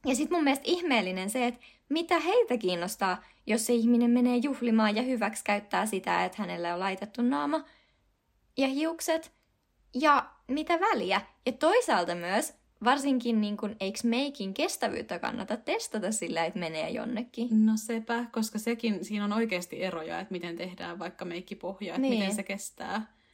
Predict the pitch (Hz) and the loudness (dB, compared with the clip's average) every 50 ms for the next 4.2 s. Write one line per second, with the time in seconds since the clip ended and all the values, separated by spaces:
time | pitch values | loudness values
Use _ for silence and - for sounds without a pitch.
0 | _ _ _ _ _ _ _ _ _ _ _ 214 208 220 226 220 220 - _ _ | _ _ _ _ _ _ _ _ _ _ _ 0 2 2 2 2 0 -4 _ _
1 | _ _ _ - - 254 262 370 359 339 285 262 254 240 240 226 226 - 247 240 | _ _ _ -10 -8 -6 -2 0 0 2 2 4 4 4 2 2 0 -2 -2 -2
2 | 240 226 - - 202 202 202 214 220 - 240 240 233 240 226 233 233 226 - 240 | -2 -2 -4 -4 -4 -4 -4 -4 -4 -4 -2 0 0 0 0 0 -2 -2 0 0
3 | 240 247 262 254 262 - - - - - - _ _ - 196 220 - - - 240 | 2 2 2 0 -2 -6 -12 -14 -14 -16 -18 _ _ -12 -12 -10 -8 -2 0 2
4 | 254 262 294 339 | 2 2 0 -2